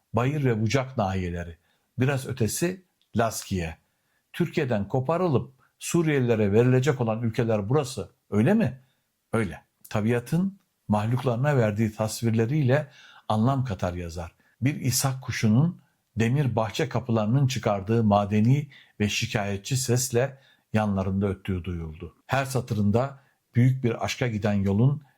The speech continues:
engel taşları ve hayatın akışı içerisinde olup bitenlerin herkesi taşıdığı noktaya kavuşmak okuyucuyu maceradan maceraya sürüklüyor. Refik Halit Karay'ın muazzam anlatımıyla karşımızda bir başyapıt.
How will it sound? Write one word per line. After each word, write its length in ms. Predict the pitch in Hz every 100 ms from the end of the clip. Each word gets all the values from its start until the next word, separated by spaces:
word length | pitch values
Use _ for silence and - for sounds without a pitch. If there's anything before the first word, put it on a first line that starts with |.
| _
engel 360 | 107 107 117 123
taşları 640 | 101 95 - 95 120 135 - _ _ _ -
ve 60 | 101
hayatın 560 | 87 107 95 - 120
akışı 360 | 104 - - 113
içerisinde 560 | - 98 92 98 107
olup 340 | - 104 98 -
bitenlerin 600 | - 95 92 92 110 117 - _ -
herkesi 480 | 113 104 98 98
taşıdığı 520 | 98 95 98 98 98 92
noktaya 360 | 92 98 95
kavuşmak 600 | - 90 87 - 110 113 _ _ _ _ _ _
okuyucuyu 600 | - - 110 95 98 98
maceradan 640 | 95 95 95 95 90 95 101
maceraya 680 | 95 92 90 90 85 87 85
sürüklüyor. 640 | - 92 - 92 85 - _ - - - - -
Refik 280 | 139 131 -
Halit 280 | 170 185 -
Karay'ın 520 | 175 190 135 156 - - _
muazzam 520 | 113 131 143 170 165 139
anlatımıyla 640 | 139 131 156 160 120 98
karşımızda 640 | 110 101 117 107 107 131
bir 180 | 110 101
başyapıt. 560 | 107 - - 95 95